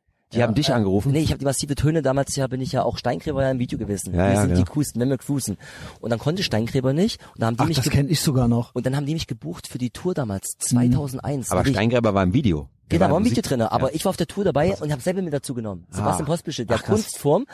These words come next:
Speaker 2: Shop mitentwickelt hat, ne? Da
Speaker 1: Ja, ja,
Speaker 2: wissen
Speaker 1: ja.
Speaker 2: wenige,
Speaker 1: Ja,
Speaker 2: weil
Speaker 1: ich
Speaker 2: das heute
Speaker 1: weiß.
Speaker 2: ja Daniel Fuhrmann macht. Und, ähm, ja, da war ich damals mit massive Töne auf Tour und ich schreibe den heute noch und ich hab gefragt, können wir nicht nochmal, ähm,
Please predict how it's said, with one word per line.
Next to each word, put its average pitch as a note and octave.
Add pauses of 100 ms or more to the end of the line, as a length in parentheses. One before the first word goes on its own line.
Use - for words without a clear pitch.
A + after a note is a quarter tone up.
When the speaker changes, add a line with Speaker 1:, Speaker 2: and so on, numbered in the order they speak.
(100)
Speaker 2:
Shop - (180)
mitentwickelt D#3
hat, F#2
ne? A#2+
Da B2+
Speaker 1:
Ja, G2+
ja, A2+
Speaker 2:
wissen A2
Speaker 1:
ja. G#2
Speaker 2:
wenige, G#2+ (140)
Speaker 1:
Ja, F2
Speaker 2:
weil B2+
Speaker 1:
ich A2
Speaker 2:
das G#2
heute A#2
Speaker 1:
weiß. -
Speaker 2:
ja D#3+
Daniel A2+
Fuhrmann C3
macht. E2 (640)
Und, C3
ähm, B2
ja, D3
da A2+
war C3
ich -
damals D3+
mit C3+
massive D3+
Töne D3
auf A#2+
Tour A3
und A#3
ich D3+
schreibe -
den B2
heute D#3
noch D3+
und D3+
ich C3
hab -
gefragt, -
können A#2+
wir A2+
nicht D3
nochmal, C#3+ (560)
ähm, A2+